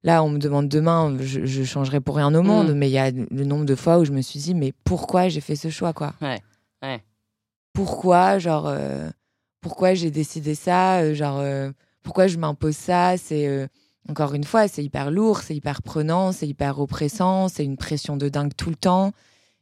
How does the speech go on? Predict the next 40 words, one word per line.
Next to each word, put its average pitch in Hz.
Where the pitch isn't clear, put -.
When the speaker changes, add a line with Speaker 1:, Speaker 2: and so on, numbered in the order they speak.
Speaker 1:
Et, 135
euh, 131
donc, 135
ouais, 180
les 143
sujets 135
de 127
santé 135
mentale, 135
forcément, 151
c'est 139
Speaker 2:
Complètement 120
lié. 123
Speaker 1:
Ouais. 135
Mm. 135
Speaker 2:
Complètement. 120
Ouais, 139
Speaker 1:
Mm. 131
Speaker 2:
non, 131
c'est 107
peut-être -
pour 151
ça -
que 120
j'en 131
ai 113
fait, 127
du 120
coup, -
Speaker 1:
Mm. -
Speaker 2:
euh, 180
Speaker 1:
Mm. 185
Peut-être. 156
Speaker 2:
<laughs> -
le 202
sujet 170
de 165
Musaï. 147
Mais, 160
euh, 135